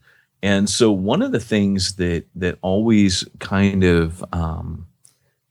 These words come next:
concerns me is when I hear guys talking a bunch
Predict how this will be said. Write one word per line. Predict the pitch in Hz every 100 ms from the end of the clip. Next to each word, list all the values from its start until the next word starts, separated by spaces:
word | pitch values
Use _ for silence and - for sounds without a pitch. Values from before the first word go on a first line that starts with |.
| _ _
concerns | - 120 - 180 233 101
me | 82
is | 78
when | 87 98
I | 92
hear | 90 143 175
guys | 185 95 92 -
talking | - - - - 123 92
a |
bunch | 80 78 78 80 -